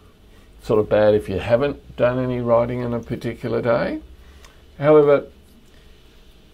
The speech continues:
having said that, some days I know where I am, the story's going well, and I'll write thousands of words. Other days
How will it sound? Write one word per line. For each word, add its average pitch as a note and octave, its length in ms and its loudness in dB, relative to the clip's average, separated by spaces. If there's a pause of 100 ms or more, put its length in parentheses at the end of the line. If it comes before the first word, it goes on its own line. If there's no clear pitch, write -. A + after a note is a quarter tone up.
(140)
having F3 340 -2
said A2 360 -2
that, G#2+ 560 -6 (580)
some D#3+ 320 -2
days A#2 600 4 (120)
I A2+ 100 0
know A#2 300 2
where A2 180 2
I G2+ 140 -2
am, G2 220 -4
the G2+ 100 -6
story's G#2+ 720 2
going F#2+ 440 -4
well, F#2 440 -4 (160)
and G#2 120 -6
I'll F#2+ 140 -2
write F#2+ 300 -4
thousands G2 680 -6
of F#2+ 140 -14
words. - 520 -12 (600)
Other C3 220 4
days A2 440 0